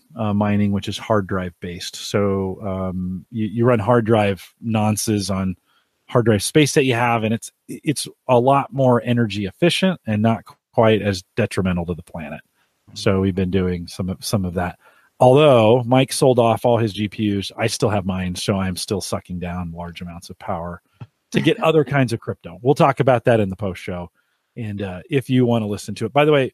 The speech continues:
Speaker 1: uh, for those listening, we're gonna make that post show free this week. So normally you have to be a Patreon subscriber. It'll still be on Patreon, but it'll be available to everybody. So if you wanna go out and listen to the post show, head out to the average guy dot T V slash support.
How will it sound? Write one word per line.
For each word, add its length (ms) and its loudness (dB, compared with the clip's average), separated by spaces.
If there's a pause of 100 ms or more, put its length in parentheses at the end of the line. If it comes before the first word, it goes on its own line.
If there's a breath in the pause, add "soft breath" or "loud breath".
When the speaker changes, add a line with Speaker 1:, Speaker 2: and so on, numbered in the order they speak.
Speaker 1:
uh, 180 -2
for 120 -2
those 220 4
listening, 400 0 (360)
we're 160 4
gonna 160 2
make 240 0
that 260 0 (140)
post 260 2
show 480 -4 (300)
free 280 0
this 240 -12
week. 220 -18
So 180 -6
normally 360 0
you 80 -2
have 100 -8
to 80 -12
be 140 -4
a 40 -4
Patreon 380 -2
subscriber. 500 0 (320 soft breath)
It'll 180 2
still 240 2
be 140 2
on 120 4
Patreon, 720 2
but 120 4
it'll 140 2
be 100 4
available 360 4
to 100 -2
everybody. 420 -10
So 140 -8
if 80 -6
you 80 0
wanna 200 0 (380)
go 100 4
out 80 6
and 80 -4
listen 220 -2
to 80 2
the 60 -2
post 260 0
show, 220 0
head 140 -2
out 120 0
to 60 -6
the 100 0
average 200 -2
guy 120 0
dot 160 -2
T 140 -6
V 100 -6
slash 380 -8
support. 440 -2